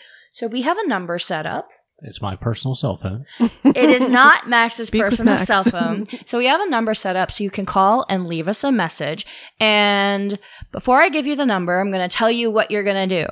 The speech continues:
Speaker 1: You're gonna call, you're gonna give us your name, you're gonna tell us where you are,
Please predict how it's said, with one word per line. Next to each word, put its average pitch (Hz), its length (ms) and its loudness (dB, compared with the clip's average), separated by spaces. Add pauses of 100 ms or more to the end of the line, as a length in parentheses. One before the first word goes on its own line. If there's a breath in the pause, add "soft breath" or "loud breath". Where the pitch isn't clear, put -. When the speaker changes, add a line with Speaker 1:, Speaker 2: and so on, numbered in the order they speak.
Speaker 1:
You're 180 160 -4
gonna 185 200 -4
call, 220 540 4
you're 196 180 -2
gonna 175 200 -4
give 170 160 -4
us 175 220 -4
your 165 100 -10
name, 170 460 -2 (420 loud breath)
you're 190 100 -4
gonna 180 160 -4
tell 202 220 0
us 214 160 2
where 185 140 -2
you 160 160 -4
are, 320 460 4